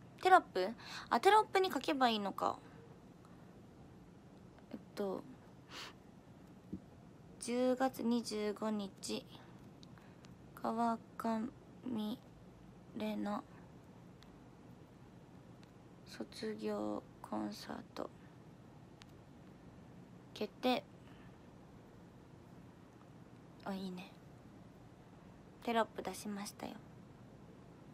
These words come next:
「芸能界にこれからも残ります。」残りますよ。メンバーは事前に知ってたの？知ってたメンバーもいるし、知らなかった子もいます。はい。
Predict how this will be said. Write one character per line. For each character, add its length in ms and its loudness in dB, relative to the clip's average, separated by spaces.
「芸 160 10
能 160 12
界 200 8
に 80 4
こ 120 6
れ 100 6
か 120 8
ら 120 8
も 140 2
残 240 4
り 100 6
ま 240 10
す。」 180 -4
残 180 -2
り 80 0
ま 120 2
す 140 -2
よ。 220 2
メ 100 10
ン 80 12
バ 120 12
ー 20 12
は 120 12
事 120 6
前 160 10
に 120 8
知 120 4
っ 40 -4
て 120 2
た 140 8
の？ 220 4
知 140 2
っ 20 -6
て 140 10
た 140 12
メ 160 10
ン 100 8
バ 100 12
ー 40 10
も 140 6
い 100 4
る 120 2
し、 200 6
知 120 4
ら 100 12
な 140 8
か 100 6
っ 60 4
た 140 4
子 140 4
も 100 2
い 80 0
ま 280 0
す。 160 -12
は 80 -8
い。 80 -12